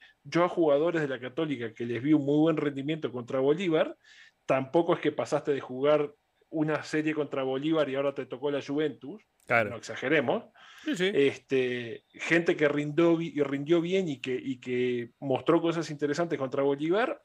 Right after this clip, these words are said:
Speaker 1: hoy por lo menos nada. Nada, nada, nada. Ni media idea, ni una triangulación, todos los pases cortos, todos los pases largos, todos los centros cortos, todos los centros largos.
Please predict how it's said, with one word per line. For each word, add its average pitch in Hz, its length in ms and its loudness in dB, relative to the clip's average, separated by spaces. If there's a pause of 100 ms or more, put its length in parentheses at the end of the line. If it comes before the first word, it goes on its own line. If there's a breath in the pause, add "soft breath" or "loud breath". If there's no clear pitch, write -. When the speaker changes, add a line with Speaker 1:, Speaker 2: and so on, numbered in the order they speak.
(200)
Speaker 1:
hoy 220 260 4
por 131 180 -6
lo 123 140 -10
menos 214 440 -4 (140)
nada. 127 720 -8 (180)
Nada, 190 680 0
nada, 151 500 -2
nada. 120 500 -10 (100)
Ni 147 260 0
media 202 340 4
idea, 180 500 4
ni 147 160 -6
una 196 220 0
triangulación, 151 800 -2
todos 202 160 6
los 170 100 2
pases 143 320 -2
cortos, 156 400 0
todos 185 160 0
los 165 80 0
pases 127 300 -6
largos, 135 400 -2 (340 loud breath)
todos 208 160 8
los 185 140 4
centros 165 300 -2
cortos, 139 400 -2
todos 196 140 2
los 175 140 0
centros 147 260 -8
largos. 143 480 0